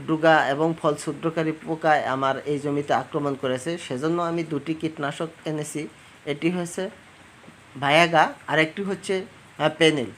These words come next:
পেনিলটি হচ্ছে মূলত সাদা মাছি সহ অন্য অন্য পোকার জন্য, আর বা-, আহ, ভায়াগা যে ওষুধটা এনেছি, এটি হচ্ছে মূলত, আহ,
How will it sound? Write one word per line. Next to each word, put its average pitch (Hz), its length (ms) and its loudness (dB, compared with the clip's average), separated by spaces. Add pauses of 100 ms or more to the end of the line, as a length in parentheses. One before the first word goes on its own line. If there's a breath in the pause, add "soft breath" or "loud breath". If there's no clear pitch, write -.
(220)
পেনিলটি 190 400 2
হচ্ছে 208 400 -2 (300)
মূলত 160 340 2
সাদা 165 400 4
মাছি 156 280 2
সহ 185 380 0
অন্য 147 240 -2
অন্য 160 360 2 (160)
পোকার 175 280 4
জন্য, 143 340 -2 (440)
আর 127 420 -2 (1500)
বা-, 123 160 -6
আহ, 127 520 -2
ভায়াগা 170 400 6
যে 170 340 2
ওষুধটা 165 520 0
এনেছি, 170 340 -4
এটি 135 320 -4
হচ্ছে 175 300 -4
মূলত, 170 360 -2
আহ, 131 800 -4